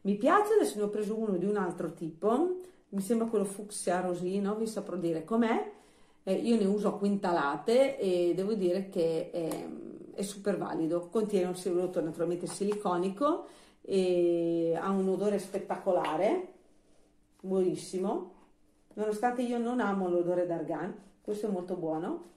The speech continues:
è al pari del Pantene e al pari dell'Elvive, secondo me. Io tra i due preferisco più il Pantene, però anche l'Elvive non è male, insomma, mi piacciono entrambi. Ultimi due prodotti, ho terminato questo mascara della Maybelline Ciglia Sensational,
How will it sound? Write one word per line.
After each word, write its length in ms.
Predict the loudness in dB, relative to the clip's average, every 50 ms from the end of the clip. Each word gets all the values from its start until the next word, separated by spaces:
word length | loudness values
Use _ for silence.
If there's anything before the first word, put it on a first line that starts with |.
| _ _
è 80 | 4 6
al 220 | 6 6 6 6
pari 440 | 4 4 6 6 6 4 4 2 0
del 260 | 0 2 4 4 4
Pantene 880 | 4 4 4 4 4 4 4 6 6 4 2 0 0 0 0 0 0 2
e 260 | 2 4 4 4 4
al 180 | 4 2 2 2
pari 400 | 0 0 2 2 4 2 2 2
dell'Elvive, 840 | 2 2 4 4 2 2 2 2 2 2 2 0 -2 -2 -4 -6 -12
secondo 420 | -10 -8 -6 -4 -4 -4 -4 -4
me. 260 | -6 -6 -8 -10 -12 -16 -20 -20 _ _ _ _ -2
Io 180 | 2 2 2
tra 120 | 4 4 2
i 120 | 2 2
due 100 | 0 0
preferisco 520 | 0 0 0 0 0 -2 -4 -4 -6 -6
più 120 | -6 -6 -6
il 80 | -4
Pantene, 800 | -2 -2 0 0 0 -2 -2 -4 -4 -4 -6 -8 -8 -8 -8 -8 -6
però 200 | -4 -2 -2 -2
anche 240 | -4 -4 -6 -4 -4
l'Elvive 420 | -4 -4 -4 -4 -4 -4 -4 -4
non 180 | -6 -6 -8 -8
è 60 | -8
male, 360 | -10 -10 -12 -10 -10 -8 -8
insomma, 260 | -8 -8 -8 -8 -8
mi 60 | -6
piacciono 360 | -6 -6 -6 -8 -8 -8 -8 -6
entrambi. 480 | -6 -8 -8 -12 -12 -14 -14 -14 -16 -18 -20 -20 -20 -20 -10 0
Ultimi 440 | 6 8 10 10 10 8 8 8 8
due 240 | 6 6 4 4 4
prodotti, 800 | 2 2 2 4 4 2 0 -2 -4 -4 0 4 4 6 4 4 4
ho 120 | 2 2 4
terminato 880 | 6 6 6 6 6 4 4 2 0 -2 0 2 4 4 4 4 4 2
questo 280 | 0 0 0 0 -2
mascara 480 | -2 -4 -4 -2 0 2 4 4 4 2
della 220 | 2 2 0 0
Maybelline 720 | 0 2 2 2 2 2 2 2 4 4 6 6 4 4 2
Ciglia 400 | 2 2 4 4 4 2 0 0
Sensational, 1120 | 0 0 -2 -2 -4 -4 -4 -4 -4 -4 -4 -6 -6 -6 -4 -6 -6 -6 -6 -6 -8 -8